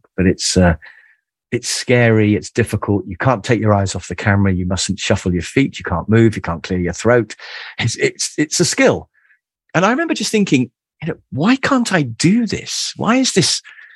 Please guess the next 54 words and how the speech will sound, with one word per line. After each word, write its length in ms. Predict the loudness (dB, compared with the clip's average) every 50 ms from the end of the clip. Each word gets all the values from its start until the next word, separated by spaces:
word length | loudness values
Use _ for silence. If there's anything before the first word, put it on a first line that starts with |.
| -20 -20 -20 _ _ _ _
so 240 | -8 0 2 2 2
difficult?" 580 | 4 2 2 2 2 -2 -2 -2 -8 -8 -10 _ _
But 100 | 0 2
it, 180 | 2 -2 -2 _
it's 120 | -10 -6 0
just 240 | 0 0 0 2
a 60 | 2 2
new 240 | 4 4 4 4
skill. 400 | 2 0 -4 -2 0 2 2 2
It's 160 | 2 0 0 -2
like, 140 | -4 -4 -6 -16 -8 _
you 60 | 0
can't 180 | 0 0 0 0
pick 160 | -2 -2 -2
up 100 | -2 -2
a 40 | 0
saxophone 500 | -2 -2 -2 -2 -4 0 0 2 2 2
and 80 | 0
play 280 | 0 0 0 2 2 0
it. 240 | -4 -8 -10 _ -8 -6
You 60 | -4
know, 180 | -2 -2 0
what, 200 | 0 0 0 0
why 180 | 0 0 0 0
can't 280 | 0 -2 -4 -4 -2 -4
I 60 | -4
play 300 | -4 0 -2 -2 0 0
this 240 | -2 -4 -4 -6 -4
thing? 300 | -4 -4 -4 -4 -8 _ _ -16 -16 -14 -14 -16 -16 -20 -20 _ _ _ _ _ _ -2
And 440 | 0 0 0 0 0 0 -2 -2 -6 _ _ _ _ _ _ _ _ _ _
so 120 | 0 0
anyway, 220 | 2 2 2 2 2
they 260 | 2 2 2 0 -2 -4 -10 _ _ _ _ _
seemed 240 | -4 2 2 2 2
to 80 | 4
think 160 | 2 2 0 0
it 80 | 0
was 120 | -2 -4 2
good. 200 | 2 2 2 4
We 100 | 0 0
took 200 | 0 0 0 0
a 40 | -2
whole 260 | 2 2 2 2 4
week 340 | 2 2 2 2 -2 -8 -12
to 80 | -12
film 280 | -4 0 0 2 2 0
twenty 380 | 2 0 0 0 2 0 0 2
videos, 420 | 2 2 0 0 -4 -4 -8 -4
twenty-five-minute 1120 | -2 0 0 0 0 0 -2 -2 -4 -12 -20 _ 0 0 0 0 0 0 0 0 0 0
videos. 460 | 0 0 0 0 -2 -4 -8 -12 -14 -16
And 100 | -16 -18 _ -20 -20 -16 _
that 140 | -4 -4 -4
was 80 | -4 -6
called 240 | -2 -2 -2 -2